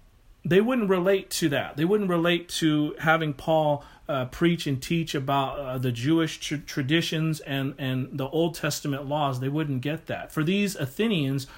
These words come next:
Paul began by building a case of the true and living God. And this is exactly what he did. These Athenians would relate more to this because they, again, they had their own ideas of who they thought God was. They,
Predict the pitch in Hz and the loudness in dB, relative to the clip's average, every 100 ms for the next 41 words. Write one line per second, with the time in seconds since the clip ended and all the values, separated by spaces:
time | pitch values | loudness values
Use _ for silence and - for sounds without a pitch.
0 | - - 180 202 175 156 135 175 165 139 | -18 0 4 4 2 -2 -2 -2 0 -2
1 | 135 135 127 151 190 196 151 131 - - | 0 -2 0 2 2 2 0 -4 -8 -2
2 | 208 139 - - - - 151 143 131 - | 0 0 -4 -10 -16 -2 -2 0 -4 -2
3 | 208 175 156 160 139 131 143 196 - 120 | 0 0 0 0 0 -2 -4 -6 -10 -14
4 | - - - 135 165 170 139 131 147 151 | -18 -16 -2 0 2 0 -2 -2 0 0
5 | 160 147 143 127 113 175 120 - - - | 0 -2 0 -2 -2 0 -2 -6 -18 -8
6 | 151 175 165 143 220 233 202 170 143 147 | -2 0 0 -2 0 0 2 0 -2 0
7 | 151 147 156 175 208 170 160 165 160 - | 0 0 2 2 0 0 0 2 0 -2
8 | 151 170 208 190 - 147 160 151 143 - | -2 0 0 -2 -6 -4 0 -2 -2 -8
9 | - 123 151 185 196 - 151 226 143 151 | -12 -2 2 2 0 -4 -4 -2 -2 -2
10 | 165 175 165 165 165 170 165 147 135 214 | 0 0 0 -2 0 -2 0 -2 -2 -2
11 | 180 156 135 202 180 147 - 156 147 151 | -2 -2 -4 -4 -2 -2 -2 -4 -4 -4
12 | 151 143 131 233 127 135 147 151 | -4 -2 -4 -4 -4 -2 -2 -2